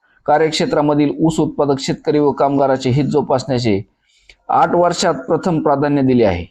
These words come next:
यंदा गळीतासाठी येणाऱ्या ऊसाला नियमाप्रमाणे दो-,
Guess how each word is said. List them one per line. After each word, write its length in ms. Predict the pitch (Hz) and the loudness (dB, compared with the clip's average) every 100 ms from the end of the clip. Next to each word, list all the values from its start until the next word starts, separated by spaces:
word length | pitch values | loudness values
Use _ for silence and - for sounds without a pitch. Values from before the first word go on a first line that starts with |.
| - | -6
यंदा 280 | 135 160 170 | -2 0 0
गळीतासाठी 880 | 156 175 170 170 165 170 - 147 139 | 2 2 2 0 -2 -2 0 2 2
येणाऱ्या 320 | 147 143 139 | 2 2 2
ऊसाला 460 | 139 160 127 104 101 _ _ - - | 2 0 2 2 0 _ _ -20 -2
नियमाप्रमाणे 880 | 147 170 175 170 165 160 151 143 107 | 0 2 0 0 0 0 2 2 0
दो-, 260 | 110 156 | 0 -2